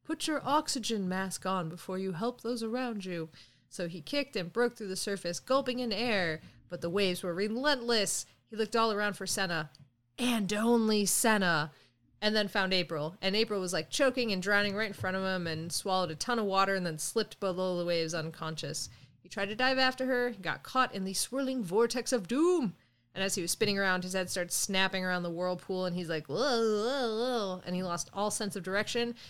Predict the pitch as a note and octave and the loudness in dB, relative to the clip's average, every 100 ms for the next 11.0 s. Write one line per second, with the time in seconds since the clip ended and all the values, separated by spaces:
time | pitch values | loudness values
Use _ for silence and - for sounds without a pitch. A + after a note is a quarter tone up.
0 | - F#3+ A3 D#4+ F#4+ D4 E4 - D4+ - | -8 -4 0 2 2 -2 0 2 2 2
1 | - F3+ E3 D#3+ F3 - _ _ _ _ | 2 2 2 -2 -6 -12 _ _ _ _
2 | _ _ _ _ _ - C#4+ C#4+ D4 F4+ | _ _ _ _ _ 2 2 4 0 0
3 | E4+ D4+ D4 C4+ C4 A3+ G#3 G3+ G3 F#3 | 0 0 -2 -2 0 0 0 -2 -2 -2
4 | G3+ F3+ F3+ F3+ - A#3+ B3 A#3+ B3 A3+ | -4 -2 -2 -2 -2 0 0 0 -2 -2
5 | A3 G#3+ G#3+ G#3+ A#3+ A3 F3+ E3 - G#3+ | -2 0 0 2 2 2 -2 -4 -10 -6
6 | G#3 - - B3 G3+ F3 D#3 E3 _ _ | -4 -4 -2 0 0 -2 -6 -10 _ _
7 | - G#3+ G3+ G3 F#3+ D#3+ A#3 G#3+ G#3 A3+ | -4 -2 0 -2 -4 0 6 6 6 0
8 | G3 F#3+ - B3 A#3 F#3+ A#3 G3+ - - | -2 -6 -2 0 0 2 4 4 0 -6
9 | F#3 F#3 G3+ G3+ G#3 G#3 - _ _ _ | -6 0 0 2 2 0 -4 _ _ _
10 | _ _ _ - B4+ D#4+ G3+ F3+ F3 F3+ | _ _ _ -6 -4 -2 -2 0 -2 -4